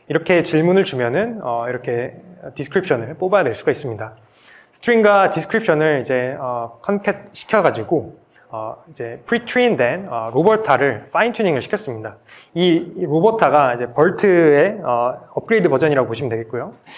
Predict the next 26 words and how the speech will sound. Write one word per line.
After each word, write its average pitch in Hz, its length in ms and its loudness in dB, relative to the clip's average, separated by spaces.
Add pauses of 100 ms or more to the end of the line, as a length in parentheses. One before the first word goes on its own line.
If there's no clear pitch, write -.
(240)
그래서 120 460 -4
이 165 140 0
연구에서는 143 580 0
파인 247 220 2
튜닝만, 175 560 0
어, 120 120 -4
시켰다고, 175 720 -2
어, 131 340 -12
이해를 139 240 2
하시면 143 200 -4
되겠습니다. 110 420 -10 (1300)
그래서 175 400 4
요 185 480 4
이제, 156 260 0 (720)
어, 143 400 -4
정확도이고요. 160 1040 2
뭐 120 100 -8
시간인데 143 640 0
사실 151 400 -2
이렇게 123 320 -8 (400)
떨어지는 202 400 4
추세에서 170 720 4
뭐 135 240 -6
좋지 - 240 0
않은 160 300 4
정확성이었지만 143 840 0